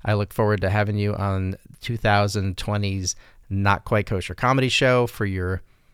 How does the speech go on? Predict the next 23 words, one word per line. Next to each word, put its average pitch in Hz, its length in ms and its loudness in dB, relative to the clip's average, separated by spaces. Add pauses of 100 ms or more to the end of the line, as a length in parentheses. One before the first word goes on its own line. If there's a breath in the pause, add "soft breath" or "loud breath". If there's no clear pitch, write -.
uh, 92 280 -2
reprise 107 640 2
performance, 117 640 -2
and 98 80 -4
we'll 95 100 -2
see - 180 -4
what 101 120 -2
you 95 100 -4
do. 120 280 2
And 107 140 2
hopefully 110 320 -2
you'll 92 140 -2
sell 104 260 0
those 95 180 -2
incredibly 98 520 -4
hilarious 98 640 -2
T-shirts. 123 640 -4
Uh, 101 260 2
Mike 123 240 2
has 131 160 2
this 110 140 -2
really 120 460 0
funny 113 580 -2